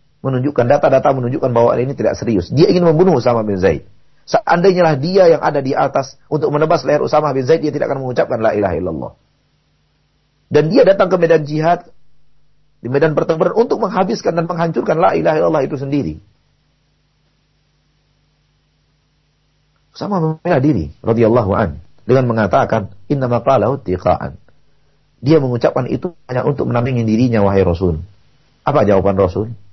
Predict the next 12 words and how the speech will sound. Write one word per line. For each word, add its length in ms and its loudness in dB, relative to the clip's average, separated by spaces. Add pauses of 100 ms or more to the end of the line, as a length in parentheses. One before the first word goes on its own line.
(560)
kepada 240 0
Usama 320 0
bin 160 -2
Zaid? 240 0 (1200)
Wahai 240 2
kaum 320 0
muslimin 400 -4
dan 160 -2
muslimat 320 0
dimanapun 320 0
antum 320 -2
berada, 400 0